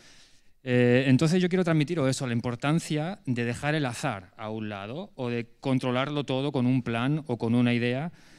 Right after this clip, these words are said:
que controle tanto los gestos grandes como los gestos pequeños. El, la charla se divide en dos bloques, un primero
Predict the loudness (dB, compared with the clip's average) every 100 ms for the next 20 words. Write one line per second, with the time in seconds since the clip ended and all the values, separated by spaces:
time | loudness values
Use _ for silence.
0 | -20 -20 _ -4 2 4 4 4 2 2
1 | -2 -4 -4 -4 -2 0 0 0 0 0
2 | -2 -6 -8 -6 -4 0 -2 -2 -8 -16
3 | -20 -20 -20 _ _ 0 4 4 4 4
4 | 2 2 0 0 -2 0 2 2 2 2
5 | 2 2 0 0 -2 -2 -8 -8 -4 -4
6 | 0 2 4 4 2 -2 -6